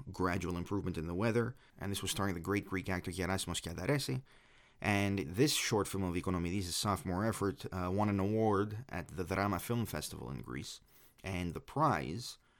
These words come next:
was to direct a half-hour documentary for the television station ert in Greece. And that documentary came in nineteen ninety-four, and it is called Mono Mirizontas Yasemi,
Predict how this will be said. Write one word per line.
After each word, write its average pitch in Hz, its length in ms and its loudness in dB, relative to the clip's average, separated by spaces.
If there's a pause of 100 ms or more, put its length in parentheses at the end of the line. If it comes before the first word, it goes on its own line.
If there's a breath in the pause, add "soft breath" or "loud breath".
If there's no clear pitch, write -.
(340 soft breath)
was 90 320 0
to - 120 -6
direct 87 560 0 (120)
a 95 180 2
half-hour 92 400 0
documentary 92 800 0
for 90 400 -2
the 87 120 -4
television 92 460 -2
station 87 420 -2
ert - 340 -6 (140)
in - 200 -8
Greece. - 400 -10 (340 soft breath)
And 87 140 0
that 98 100 0
documentary 90 600 0
came 95 520 -2
in 92 380 -2
nineteen 92 300 -2
ninety-four, 107 760 0 (100)
and 92 160 -4
it 87 120 -4
is 90 100 -4
called 92 380 -2
Mono 104 240 2
Mirizontas 98 500 2
Yasemi, 90 560 -4